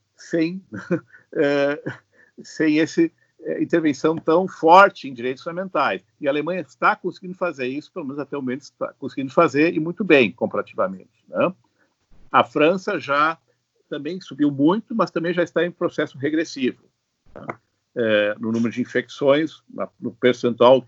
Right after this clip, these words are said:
né, de aumento das, das infecções e também dos casos de óbito, né? Então, vários países que até tiveram um salto maior já estão também com essas políticas em uma fase de regressão da curva, né?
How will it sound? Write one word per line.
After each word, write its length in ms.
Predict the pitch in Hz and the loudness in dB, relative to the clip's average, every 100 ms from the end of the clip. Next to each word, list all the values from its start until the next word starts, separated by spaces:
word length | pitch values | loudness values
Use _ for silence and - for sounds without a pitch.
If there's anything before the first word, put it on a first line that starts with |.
| - | -10
né, 200 | 104 101 | -8 -6
de 120 | 98 | -4
aumento 360 | 104 104 117 127 | -2 0 0 -2
das, 440 | 101 101 - 107 | -6 -10 -14 -12
das 360 | - 92 - - | -6 -8 -8 -20
infecções 800 | 120 - 120 - 143 131 156 - _ - - - | -18 -14 -14 -8 -2 -2 -2 -10 _ -20 -14 0
e 100 | 147 | 2
também 400 | 165 143 127 139 | 4 2 4 2
dos 200 | 135 - | -2 -4
casos 280 | 135 123 113 | 0 0 2
de 80 | |
óbito, 460 | 135 120 98 _ - | 4 4 4 _ -20
né? 120 | - 101 | -20 -12
Então, 220 | 131 127 _ _ _ | -10 -10 _ _ _
vários 320 | 120 139 151 | -2 -2 -2
países 420 | 156 147 151 165 | -4 -2 -4 -8
que 180 | - 139 | -14 -10
até 200 | - 151 | -8 -10
tiveram 300 | - 170 147 | -8 -10 -8
um 40 | |
salto 520 | 135 - 151 139 - | -12 -4 0 0 -2
maior 540 | 147 139 135 139 160 202 _ _ _ | -4 -2 2 2 2 -2 _ _ _
já 180 | - 139 | -10 -10
estão 300 | 143 - 160 | -8 -10 -10
também 240 | 180 156 151 | -10 -10 -8
com 80 | |
essas 240 | 143 151 - | -8 -10 -14
políticas 720 | - 135 139 - - 160 - _ _ _ _ _ _ - _ _ - | -10 -8 -8 -8 -2 -2 -4 _ _ _ _ _ _ -20 _ _ -6
em 100 | 143 | -2
uma 160 | 147 | -2
fase 320 | - 139 139 | 2 4 2
de 80 | 139 | 2
regressão 580 | 131 156 156 135 - 131 | -4 -2 -4 -4 -4 -4
da 120 | 151 | -4
curva, 460 | 151 156 135 101 - | -4 -2 -2 -4 -14
né? 220 | 95 131 | -8 -8